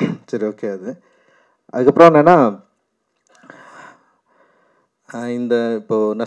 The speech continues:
சொ-, I would like to thank to அதித்தி, அஸ்வினி and வந்து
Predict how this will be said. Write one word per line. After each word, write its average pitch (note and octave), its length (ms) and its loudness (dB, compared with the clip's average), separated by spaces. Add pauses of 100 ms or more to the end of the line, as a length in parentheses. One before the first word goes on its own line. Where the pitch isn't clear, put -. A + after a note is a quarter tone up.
சொ-, - 40 -12
I E2 80 -8
would A2 180 -8
like A2+ 180 -14
to A#2 80 -10 (160)
thank G2 180 -12
to G#2 120 -8 (580)
அதித்தி, G#2 400 -14 (920)
அஸ்வினி G2 480 -18 (380)
and F#2 220 -16
வந்து F2+ 480 -14